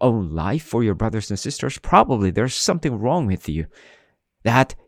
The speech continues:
you don't really have the seed of God. You still have seed of devil. Okay?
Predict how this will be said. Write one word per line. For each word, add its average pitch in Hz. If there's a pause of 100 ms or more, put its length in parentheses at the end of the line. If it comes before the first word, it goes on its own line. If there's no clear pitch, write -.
you 131
don't 147
really 127
have 117
the 104
seed 120
of 92
God. 73 (440)
You 127
still 127
have 104
seed 107
of 92
devil. 82 (680)
Okay? 95